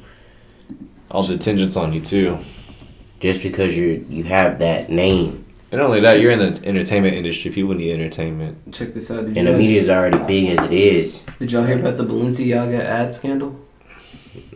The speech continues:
Speaker 2: No, I don't even care for it. I'm not into that.
Speaker 3: Ah, nah. This shit just happened after Kanye, like, dropped them, bro.
Speaker 2: Still not even into that.
Speaker 3: Yeah.
Speaker 2: I'm, I'm not affording a Balenciaga, so I'm not <laughs> even worried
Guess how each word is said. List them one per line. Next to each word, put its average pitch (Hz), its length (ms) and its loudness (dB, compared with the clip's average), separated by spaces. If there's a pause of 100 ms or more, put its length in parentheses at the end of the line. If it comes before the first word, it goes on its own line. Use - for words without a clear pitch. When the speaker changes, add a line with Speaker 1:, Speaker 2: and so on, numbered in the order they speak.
Speaker 2:
No, 69 600 -8
I 76 40 -6
don't 80 180 -2
even 71 140 -8
care 82 180 -2
for 76 300 -8
it. 73 120 -14
I'm 76 100 -10
not 76 140 -6
into 76 220 -10
that. 73 240 -16 (260)
Speaker 3:
Ah, 110 220 -2
nah. 101 200 -6
This 110 160 -6
shit 131 140 -4
just 120 180 -4
happened 135 300 -4
after 117 280 -2
Kanye, 113 520 -4
like, 107 500 -10
dropped 110 320 -8
them, - 160 -6
bro. - 80 -6
Speaker 2:
Still 73 300 -4
not 69 180 -6
even 67 200 -8
into 67 220 -12
that. 67 180 -14 (220)
Speaker 3:
Yeah. 101 200 -6 (600)
Speaker 2:
I'm, 82 180 0
I'm 87 140 0
not 90 180 2
affording 95 400 2
a 87 60 0
Balenciaga, 78 720 -2
so 82 160 -6
I'm 73 100 -8
not 80 180 -10
<laughs> - 60 -12
even - 140 -12 (160)
worried 104 160 4